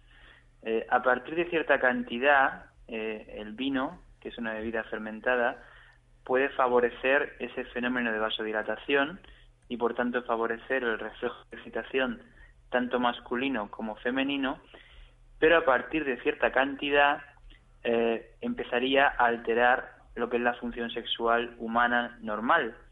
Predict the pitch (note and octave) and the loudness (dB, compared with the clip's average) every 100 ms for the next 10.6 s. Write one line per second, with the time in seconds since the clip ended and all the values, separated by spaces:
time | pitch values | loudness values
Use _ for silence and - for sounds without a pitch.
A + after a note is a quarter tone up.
0 | _ _ _ _ - A#2+ A#2+ A#2 B2+ C#3+ | _ _ _ _ -12 0 0 0 2 4
1 | C#3+ C#3+ C3+ - C3 B2 C3 B2+ B2+ C#3+ | 6 6 4 0 -2 0 0 0 0 0
2 | C#3 C3 A2+ B2 B2 A#2 A#2 C3 A#2+ G#2+ | 0 -2 -4 0 0 0 0 0 0 -4
3 | G#2 G#2 A#2 A#2 A#2 A2+ A#2 C#3+ C#3 C3 | -6 -10 -8 -4 -2 -2 -4 -6 -4 -2
4 | C#3+ G3 G#3 - A2 - A2+ - A2+ B2 | 0 -2 -6 -16 -16 -10 -10 -6 -2 2
5 | B2 B2+ B2 B2 A#2+ A#2+ A#2+ A#2+ C#3 C#3 | 2 2 -4 -2 0 0 -2 -8 -8 -8
6 | B2+ G#2+ - - - - _ _ - - | -12 -14 -16 -20 -20 -20 _ _ -16 -4
7 | A#2+ A#2 B2 A#2+ - A#2+ - A#2 B2+ B2+ | -4 -2 -2 -2 -2 -6 -4 0 0 -2
8 | A#2 G#2 G#2 G#2 A2+ C3 D3 F#3+ - - | -6 -10 -10 -6 0 2 2 0 -12 -8
9 | A2 A2+ A2+ A2 A2+ - A#2 A2 - G#2+ | -8 -4 -4 -2 -4 -6 -6 -6 -8 -6
10 | A2 C#3+ D3+ C#3 G3+ | -2 -2 0 -2 -2